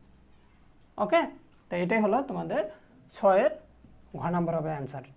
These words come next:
ঠিক, দেখো পি একটা সেট যেটার উপাদান হচ্ছে এক্স, ওয়াই, জেড হলে নিচের কোনটি পি এর উপসেট নয়? তো আমরা উপসেটের সংজ্ঞা হতে কি জানি? মানে কোনো সেট থেকে যতগুলা সেট তৈরি করা যায় সেটাই হচ্ছে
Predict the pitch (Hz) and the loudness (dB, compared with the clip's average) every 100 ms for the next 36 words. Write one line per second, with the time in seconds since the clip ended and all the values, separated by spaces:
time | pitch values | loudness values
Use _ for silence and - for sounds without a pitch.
0 | - 240 208 226 359 - - - 285 302 | -4 4 4 4 2 -4 -20 0 6 6
1 | - 214 196 214 233 - 165 180 185 202 | 6 2 0 0 -2 -2 -2 -2 0 0
2 | 214 247 233 220 247 220 202 202 247 226 | 2 2 2 0 -2 0 0 0 -4 -2
3 | 185 135 143 127 - - - _ - - | -4 -6 -8 -10 -12 -20 -20 _ -20 -20
4 | - - - 247 233 240 269 311 294 311 | -20 -2 6 8 8 6 4 4 4 4
5 | 233 240 - - - - 294 302 294 226 | 4 2 -2 -20 -20 -2 4 4 4 2
6 | 208 - 247 269 - 196 175 175 - 143 | 2 -2 0 0 2 0 0 -2 -10 -4
7 | 160 151 123 - - - 160 208 226 220 | 0 0 -2 -12 -20 -4 0 2 4 2
8 | - 247 320 311 240 214 208 220 240 247 | 2 2 2 2 2 0 0 -2 2 0
9 | 190 185 208 170 170 131 - - - - | 0 -2 0 -2 -2 -6 -12 -20 -20 -4
10 | 196 190 247 226 226 233 254 - 214 226 | 0 2 6 4 4 2 2 0 0 2
11 | 311 415 - 170 240 240 294 240 220 220 | 2 0 -10 -4 2 2 2 0 0 0
12 | 214 240 254 - 285 294 285 285 247 185 | -2 -2 -2 0 0 2 2 6 6 6
13 | 135 - - - - - - 226 214 240 | 0 -8 -18 -20 -20 -20 -8 2 6 6
14 | 233 | 4